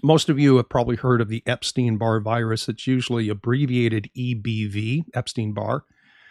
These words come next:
And this is the one that causes mononucleosis, or again, commonly called mono. And chances are that if you didn't have acute mono yourself as a kid or as a young teenager, you probably know someone who did. And maybe you or they missed a few weeks or m-,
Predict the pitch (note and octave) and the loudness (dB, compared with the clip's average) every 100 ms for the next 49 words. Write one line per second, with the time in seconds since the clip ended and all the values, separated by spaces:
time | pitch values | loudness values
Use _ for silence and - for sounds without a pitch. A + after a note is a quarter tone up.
0 | - - _ _ - D#3 A#3 D4 A3 G3 | -20 -20 _ _ 2 6 6 4 0 2
1 | F3 D3+ C#3+ - C#3 B2+ B2 G#2+ A2+ B2+ | 2 2 0 2 4 4 0 -2 -2 0
2 | C3 B2+ A#2 A2+ A#2 - A2+ G#2+ A#2 - | 2 2 2 2 0 0 0 2 0 -2
3 | F#2 - G#2+ G#2 G#2+ - - A#2+ A2+ A#2+ | -6 -4 -2 -2 -4 -4 -4 -2 -2 -2
4 | - A#2+ A2+ A2 A2+ G#2 C#3 G3+ A#2+ G#2 | 0 0 0 -2 -2 -2 0 0 0 -2
5 | A#2 B2 - - E3+ D3+ B2 A#2+ A#2+ A#2+ | -2 -4 -2 2 2 2 0 0 0 0
6 | A2+ - B2 B2 - _ _ _ B2 C#3 | -2 0 0 0 -2 _ _ _ 0 2
7 | C3 A2+ C3 A#2+ - A2 - C#3 B2+ A#2+ | 2 0 2 2 0 -6 -2 -2 0 0
8 | A2+ A2+ G#2+ G#2 G2 - F3+ A#2 B2+ - | 2 2 0 -2 -4 0 4 4 2 -4
9 | - B2 A#2 A2+ - A#2+ A#2+ - A#2 A2 | -2 0 0 -4 0 0 0 -4 -4 -2
10 | A2+ G#2+ G2+ - D3+ C#3+ A2 G#2 G#2 - | -2 -2 -4 -4 0 2 0 -2 -4 -6
11 | _ - _ _ - - A#3 F#3+ F3 - | _ -20 _ _ -2 2 6 6 6 4
12 | D3+ C#3+ C#3+ B2+ F3+ G#2 - _ _ _ | 2 4 4 2 -2 -6 -16 _ _ _
13 | _ _ _ _ _ _ _ - D3 D3+ | _ _ _ _ _ _ _ 2 6 6
14 | D3+ C#3+ B2 C#3+ C3+ D3+ B2+ A#2 B2+ B2+ | 8 6 2 0 4 4 4 2 2 4
15 | B2 A2+ - - B2 A2+ A#2 A#2+ A2 G#2+ | 2 2 -4 -2 -2 -2 -4 -2 -2 -2